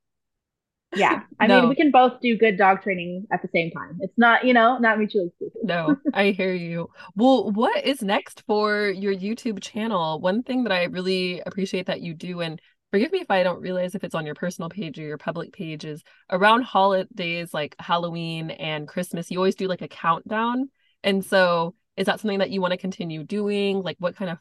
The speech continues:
Speaker 2: fun projects do you foresee doing for the summertime? Like, what can we look forward to?
Speaker 1: Yeah, totally. Well, the next video I'm gonna post is my longest video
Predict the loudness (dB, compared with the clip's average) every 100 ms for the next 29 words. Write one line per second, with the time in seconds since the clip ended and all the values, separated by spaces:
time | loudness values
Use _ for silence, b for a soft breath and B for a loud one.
0 | -6 -6 -6 -6 -8 -6 -12 _ -20 -18
1 | -10 -10 -8 -10 -10 -10 -10 -10 -10 -10
2 | -10 -10 -6 -2 -2 -4 -6 -8 -8 -10
3 | -16 -10 -10 -8 -10 -10 -12 -10 -10 -10
4 | -14 -14 -16 _ _ _ _ _ _ _
5 | _ _ _ _ -2 -2 0 -2 2 0
6 | 0 0 0 0 -2 -2 -4 -4 -2 2
7 | 4 4 4 0 -2 -4 -6 -6 -2 -2
8 | -2 -8 _ -10 -2 0 2 -2 -4 _
9 | -4 0 2 2 2 0 -2 -4 0 0